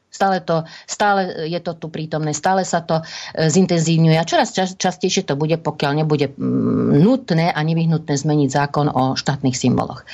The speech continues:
Pretože, e, je to teda, motivácia bola jasná, provokácia. A všetko ostatné už je nepodstatné. Tá vlajka sa zvesí v poriadku, ale myslím si, že veľa ľudí toto ani nechápe, že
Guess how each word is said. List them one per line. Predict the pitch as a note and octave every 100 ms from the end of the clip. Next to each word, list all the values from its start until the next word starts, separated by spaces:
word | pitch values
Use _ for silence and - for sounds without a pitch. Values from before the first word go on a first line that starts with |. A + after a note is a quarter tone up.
| - - - - - - -
Pretože, | D#3+ D#3+ D#3 D#3
e, | D#3 D#3+ D#3+ E3 - - C#3 D3 D3 C#3 D#3
je | F3+ G3+
to | G3
teda, | E3 D3+ C3+ C3 - _ _ _ -
motivácia | G3 A3+ G#3 F3 D#3+ D#3
bola | D3 C#3+
jasná, | C#3 C3+ C#3+ B2+ B2+ -
provokácia. | C#3+ C#3 C3 B2+ B2+ - - - _ -
A | C#3
všetko | C4+ - F3
ostatné | - D#3+ D3+ C#3
už | C#3
je | C#3 C3+ C3+
nepodstatné. | C#3+ C#3 - C3+ B2+ B2+
Tá | D3+ C#4
vlajka | A#3 G#3+
sa | F3+ D3
zvesí | C3 D#3 D#3
v | C3+
poriadku, | C#3+ D3 C#3+ - C3+ - - - - -
ale | - C3+ D3 C#3+ C#3 C#3
myslím | F3+ F#3
si, | E3+ E3
že | D#3
veľa | E3 F3
ľudí | E3 D#3+ D#3+
toto | E3 D#3+
ani | D3+ C#3+
nechápe, | C#3+ C#3+ D3+ - C3+
že | B2+ C3 B2+ B2+ -